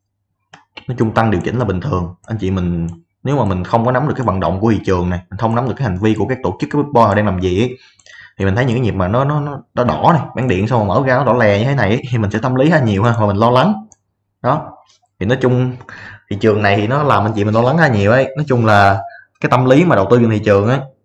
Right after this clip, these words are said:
thì nó cũng, ờ, vui buồn lẫn lộn ha.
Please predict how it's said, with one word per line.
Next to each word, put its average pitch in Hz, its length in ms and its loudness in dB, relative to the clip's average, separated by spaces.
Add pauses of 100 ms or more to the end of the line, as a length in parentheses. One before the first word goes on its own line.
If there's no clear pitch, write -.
(240)
thì 101 80 -4
nó 120 100 0
cũng, 107 300 0
ờ, 117 520 4 (640)
vui 123 160 4
buồn 104 240 4
lẫn 107 180 0
lộn 104 300 6
ha. 120 140 2